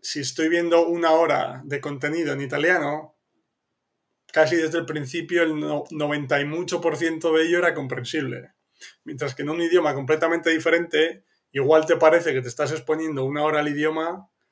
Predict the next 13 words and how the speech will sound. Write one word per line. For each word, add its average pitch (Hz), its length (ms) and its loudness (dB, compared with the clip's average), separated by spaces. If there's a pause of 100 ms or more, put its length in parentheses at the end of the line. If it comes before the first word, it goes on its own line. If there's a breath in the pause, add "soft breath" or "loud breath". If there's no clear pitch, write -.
(760)
pero 139 800 2 (200)
comprensible 160 1080 4
es, - 360 -6
eh, 127 340 -6
media 151 420 2
hora - 260 0
solo. 143 560 -4
Entonces, 147 400 -4 (680 loud breath)
que 160 100 0
ha-, 165 300 4
hay 175 140 4
muchos 196 320 0
factores, 139 760 -2